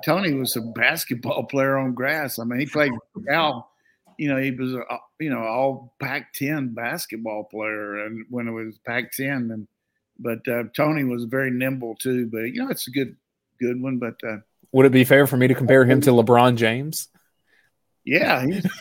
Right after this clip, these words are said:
Speaker 1: well, LeBron's similar, but, uh, I,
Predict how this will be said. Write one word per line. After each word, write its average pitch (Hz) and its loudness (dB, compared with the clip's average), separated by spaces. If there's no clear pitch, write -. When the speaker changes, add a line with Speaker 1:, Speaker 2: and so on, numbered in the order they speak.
Speaker 1:
well, 123 -2
LeBron's 139 -4
similar, 131 -2
but, 120 -4
uh, 110 -6
I, 117 -6